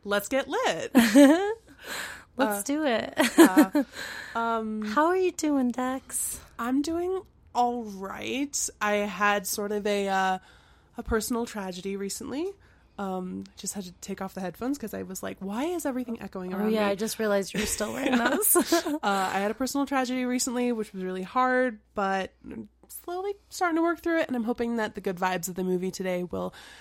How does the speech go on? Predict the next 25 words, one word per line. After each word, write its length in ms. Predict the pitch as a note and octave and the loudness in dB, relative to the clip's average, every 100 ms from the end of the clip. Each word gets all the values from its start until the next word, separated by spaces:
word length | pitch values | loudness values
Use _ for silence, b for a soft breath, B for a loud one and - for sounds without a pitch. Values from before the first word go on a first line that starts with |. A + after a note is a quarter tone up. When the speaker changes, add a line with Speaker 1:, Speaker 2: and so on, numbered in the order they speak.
| B _ | B _
Speaker 1:
lift 220 | C#4 - | -8 -2
my 100 | A3+ | -4
spirits 420 | G3+ - - - | -2 -6 -10 -10
a 40 | F#3 | -12
little 180 | D#3 | -10
bit. 260 | F#3+ C4+ C4+ | -6 2 2
Speaker 2:
Yes, 540 | C4+ B3+ A3 G3+ F#3+ - | 2 0 -2 -4 -6 -4
absolutely. 720 | A#3 A#3+ - A#3 A#3 G3+ A3 | -4 -4 -6 -4 -4 -4 -2
Speaker 1:
Yeah, 280 | A#3 G3 G3 | 0 0 4
and 100 | G4 | 6
also 280 | A4 G#4 E4 | 6 6 4
recording. 480 | C#4+ A#3 F#3+ E3+ | 4 4 2 0
I 80 | - | -6
feel 180 | A3 D4 | 0 2
like 140 | D#4+ | 2
recording 640 | C#4 C4 A#3 A3 G#3+ G#3+ - | 2 2 2 4 2 0 -4
tends 280 | - G3 G3 | -4 -2 -2
to 60 | |
put 140 | G3+ F#3+ | -2 -2
me 120 | G3 | -2
in 40 | F#3+ | -2
a 40 | |
pretty 220 | - F#3+ | -2 -2
good 180 | F#3 F#3+ | -2 0
mood. 320 | G3+ B3 D#4 | 2 2 2